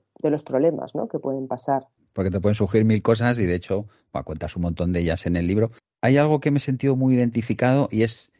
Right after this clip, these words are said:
Speaker 2: pues yo también he viajado con grupos, o sea, no tanto como tú,
Speaker 1: Mm,
Speaker 2: obviamente,
Speaker 1: ya, ya,
Speaker 2: pero
Speaker 1: ya. <laughs>
Speaker 2: me ha, me ha, me ha tocado acompañar grupos, como en esas situaciones que son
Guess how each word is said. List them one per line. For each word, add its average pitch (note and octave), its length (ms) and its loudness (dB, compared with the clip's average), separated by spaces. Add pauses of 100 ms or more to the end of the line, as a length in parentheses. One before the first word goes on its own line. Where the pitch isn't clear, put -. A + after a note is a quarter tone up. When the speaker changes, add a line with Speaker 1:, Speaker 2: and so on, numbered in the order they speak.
(520)
Speaker 2:
pues F#2+ 120 0
yo G#2+ 80 2
también A2 220 4
he A2 60 4
viajado F#2+ 280 0
con F2+ 120 -2
grupos, A2 280 2
o F2 40 -6
sea, F2 80 -4
no D#2+ 100 -4
tanto - 240 -6
como A#3 220 6
tú, B3 60 6
Speaker 1:
Mm, B3 40 6
Speaker 2:
obviamente, A#3 360 4
Speaker 1:
ya, - 20 6
ya, B2 60 2
Speaker 2:
pero G#2+ 220 4
Speaker 1:
ya. - 140 -8 (100)
<laughs> B3 300 2
Speaker 2:
me A2+ 100 0
ha, - 80 -2 (120)
me A2+ 140 0
ha, A#2 100 0
me G#2+ 120 0
ha G#2+ 60 0
tocado A2+ 380 2
acompañar G#2 480 -2
grupos, A#2 340 -6 (320)
como B2+ 560 2
en A#2 180 2
esas A#2+ 280 0
situaciones A#2 680 -2 (480)
que - 120 -10
son G2+ 260 -4